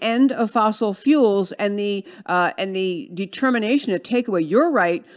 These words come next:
your freedom to own your car and drive your car, this is not okay with most of the world. But the left, they think they have power. They think America is vulnerable right now. And this is why, this is why the Biden administration is pedal to the metal.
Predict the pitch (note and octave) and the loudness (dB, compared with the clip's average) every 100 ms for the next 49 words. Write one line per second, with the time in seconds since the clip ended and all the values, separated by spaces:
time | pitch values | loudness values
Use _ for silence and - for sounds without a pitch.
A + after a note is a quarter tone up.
0 | - F3+ C4+ D4+ C4 G#3+ G#3 - - G3 | -6 0 0 0 -2 0 -2 -4 -2 2
1 | B3 D4 C#4+ G#3+ G3 F#3 F#3 F3+ F#3+ A#3+ | 2 2 0 0 2 0 0 0 0 -4
2 | - G3 F3+ F3 - - G#3 G#3+ A#3 A3 | 0 2 2 0 -16 -2 -2 0 -2 0
3 | F#3+ F#3 F3+ G#3+ E3+ D#3+ - - E3+ F3 | 0 0 -2 -4 -4 -6 -10 -4 2 2
4 | F3 - F3+ F#3 - F3+ F3 E3+ F3 D3 | 0 -2 0 0 0 -2 -2 -2 -2 -2
5 | C3+ _ - F3+ F3 F3+ A3+ D4 - D#3+ | -6 _ -8 -4 -2 2 0 0 -4 -4
6 | - C#4 D4 C#4 D4+ C#4+ A#3 G3+ G3+ D#3+ | 0 0 2 0 0 -2 -2 0 0 -2
7 | D#3+ A#3 B3+ G3+ F#3+ A3 A#3+ C4+ A3 F#3+ | -6 -4 -4 -4 -2 -2 0 -2 -2 -2
8 | G3+ G#3+ F#3+ F3 G#3 G#3 G3 F#3+ F#3+ - | -2 -2 -4 0 -2 0 -2 -2 -4 -14
9 | - E3+ F#3+ C4 B3+ C4 C#4 G3+ F#3 G3 | -12 -4 -4 -2 -4 2 4 4 2 -2
10 | - _ _ _ - E3+ G#3+ G#3+ G#3+ G3 | -10 _ _ _ -12 -8 -2 2 2 2
11 | F3+ F3+ A3+ B3+ C4+ C#4 - G3 F#3+ G#3 | 0 2 4 4 4 2 2 0 2 0
12 | F3 D#3 - G#3 B3 B3+ C#4+ C4 F#3 F3+ | -2 -4 -4 -2 0 0 0 2 2 2